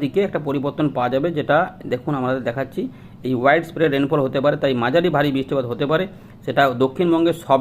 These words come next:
জেলাতেই সম্ভাবনা রয়েছে, কিন্তু প্রত্যেক জায়গাতে আবার সমান বৃষ্টিপাতটা হবে না, এইটাও কিন্তু স-, এর মধ্যে থাকছে বলে রাখলাম। তাই বেশিরভাগ এলাকায় মেঘলা হতে পারে এবং তারই মধ্যে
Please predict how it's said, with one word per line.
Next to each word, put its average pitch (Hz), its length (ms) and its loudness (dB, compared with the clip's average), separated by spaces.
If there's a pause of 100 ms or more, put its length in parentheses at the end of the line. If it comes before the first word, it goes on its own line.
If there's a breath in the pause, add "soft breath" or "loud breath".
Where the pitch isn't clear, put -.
(100)
জেলাতেই 165 380 2
সম্ভাবনা 160 380 4
রয়েছে, 143 340 2
কিন্তু 170 180 0 (120)
প্রত্যেক 156 340 0 (100)
জায়গাতে 160 360 2
আবার 156 200 4
সমান 151 280 4
বৃষ্টিপাতটা 160 540 -2 (120)
হবে 131 260 6
না, 180 60 6 (180)
এইটাও 165 260 4 (100)
কিন্তু 156 240 2
স-, 143 240 -6
এর 143 160 2
মধ্যে 135 300 -2
থাকছে 131 240 -2 (100)
বলে 135 200 2
রাখলাম। 107 240 0 (600 loud breath)
তাই 139 240 4 (100)
বেশিরভাগ 165 420 2
এলাকায় 165 240 4 (100)
মেঘলা 156 340 4
হতে 151 200 0
পারে 180 160 2 (420 loud breath)
এবং 131 120 -2 (100)
তারই 139 240 0
মধ্যে 147 200 0